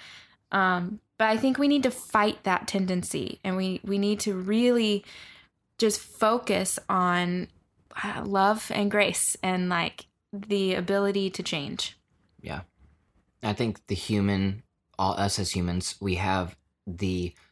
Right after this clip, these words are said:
Speaker 2: greatest capability of change.
Speaker 1: Yes.
Speaker 2: Like, we change so much over the course of our life
Speaker 1: Yeah.
Speaker 2: that it is silly to think that the thoughts, opinions, or tweets of somebody from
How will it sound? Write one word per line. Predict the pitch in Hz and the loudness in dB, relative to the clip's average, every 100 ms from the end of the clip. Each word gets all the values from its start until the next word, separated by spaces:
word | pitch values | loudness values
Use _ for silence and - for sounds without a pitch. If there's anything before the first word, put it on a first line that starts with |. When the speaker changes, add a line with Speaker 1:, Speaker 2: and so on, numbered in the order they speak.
| _ - | _ -10
Speaker 2:
greatest | 101 95 90 98 98 82 - - - - _ _ - | -8 -4 0 2 2 0 -2 -4 -6 -14 _ _ -6
capability | 107 87 85 82 82 82 | -2 -2 0 -2 0 -4
of | - 82 | -4 -6
change. | - 80 - - - - _ _ - | -6 -6 -6 -6 -8 -12 _ _ -6
Speaker 1:
Yes. | - - | -6 -2
Speaker 2:
Like, | 87 82 - _ | -2 -2 -8 _
we | 95 98 95 | 0 0 0
change | - 92 92 92 - - | 0 2 0 -2 -4 -6
so | - - 95 92 95 | -2 0 2 2 2
much | 90 87 101 - | 2 0 0 -2
over | 101 92 92 | -2 0 0
the | 87 | 0
course | - 90 - | -2 -2 0
of | 87 | 0
our | 87 | 0
life | 76 85 - - | 0 -2 -6 -8
Speaker 1:
Yeah. | 214 - - 220 - | -4 -2 -4 -6 -6
Speaker 2:
that | 98 92 90 - _ - | 0 0 0 -4 _ -4
it | 101 92 | -2 0
is | 92 | 0
silly | - - 120 110 85 87 - _ _ | 0 0 2 2 2 0 -8 _ _
to | - | -4
think | 90 101 92 - - | 0 0 0 -4 -4
that | 90 87 85 - _ _ _ _ _ _ - | -2 0 -2 -6 _ _ _ _ _ _ -10
the | 92 95 90 | -2 0 0
thoughts, | - 98 107 - | 2 2 2 -2
opinions, | 104 110 107 98 95 | -4 0 2 4 2
or | 95 95 | 0 -2
tweets | - 101 - - 101 | 0 0 0 -4 -2
of | 92 | -2
somebody | - 90 87 85 85 87 _ _ _ _ | 0 0 0 -2 -4 -6 _ _ _ _
from | - 90 82 82 | -2 0 0 -2